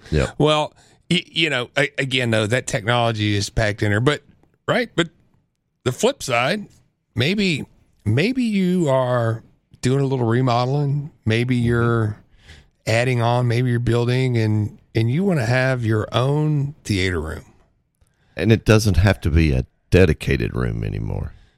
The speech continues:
Speaker 2: No, it doesn't.
Speaker 1: The house we're just finishing up, you helped me this week. We hung a ninety-eight inch T V on the wall.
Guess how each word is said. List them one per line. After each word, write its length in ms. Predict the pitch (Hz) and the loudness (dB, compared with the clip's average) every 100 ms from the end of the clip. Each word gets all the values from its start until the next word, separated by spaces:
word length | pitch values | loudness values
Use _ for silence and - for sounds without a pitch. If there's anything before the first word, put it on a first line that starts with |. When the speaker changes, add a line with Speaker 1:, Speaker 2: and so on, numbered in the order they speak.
| _ - | _ -2
Speaker 2:
No, 320 | 107 127 175 - - | 0 0 -2 -8 -4
it 120 | 175 | -2
doesn't. 340 | 170 156 185 196 - - _ _ _ _ _ _ _ _ _ _ | 0 -2 -2 -6 -12 -20 _ _ _ _ _ _ _ _ _ _
Speaker 1:
The 80 | - | -4
house 280 | 71 69 - | -2 0 0
we're 120 | 71 | -4
just 280 | 64 80 76 | -2 -2 -2
finishing 560 | - 82 85 - 92 101 | 0 0 2 0 2 2
up, 220 | 143 - _ _ _ _ _ | 0 -4 _ _ _ _ _
you 180 | - 69 | -4 0
helped 280 | 71 69 - | 0 0 -2
me 140 | 80 | 0
this 260 | 80 87 - | 0 0 -2
week. 220 | 120 - _ _ - | -4 -4 _ _ -6
We 100 | 73 | -4
hung 240 | 73 76 | 0 0
a 80 | 62 | 0
ninety-eight 680 | 65 73 78 80 90 90 90 | -2 0 2 2 4 6 6
inch 280 | 95 - - | 4 2 0
T 180 | 104 | 2
V 260 | 98 107 117 | 4 2 2
on 180 | 110 78 | 0 0
the 80 | 62 | -2
wall. 340 | 52 50 | -4 -6